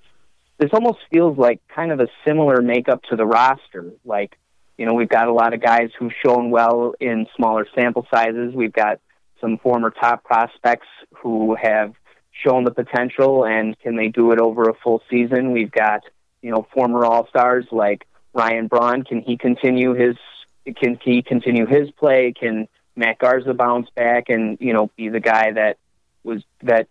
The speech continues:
can earn the twelve million dollars, twelve and a half million dollars that he's making this season? You know, I mean,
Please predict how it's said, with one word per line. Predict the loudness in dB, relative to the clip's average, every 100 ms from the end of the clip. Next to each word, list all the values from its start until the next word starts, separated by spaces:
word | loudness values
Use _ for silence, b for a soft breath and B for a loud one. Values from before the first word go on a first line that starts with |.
| _
can | -12 -10 -6
earn | -2 0 0
the | 0
twelve | 0 2 2
million | 0 -4 -2 0
dollars, | 2 0 -2
twelve | -2 0
and | 0
a |
half | 0 0
million | -2 -2 0
dollars | 2 2 0
that | -2
he's | -2 -2
making | -2 0 0
this | 0 0
season? | 2 2 2 0 -6 _ _ -6
You | 0
know, | 0 0 -4 -10 -6
I | -2 2
mean, | 2 0 -4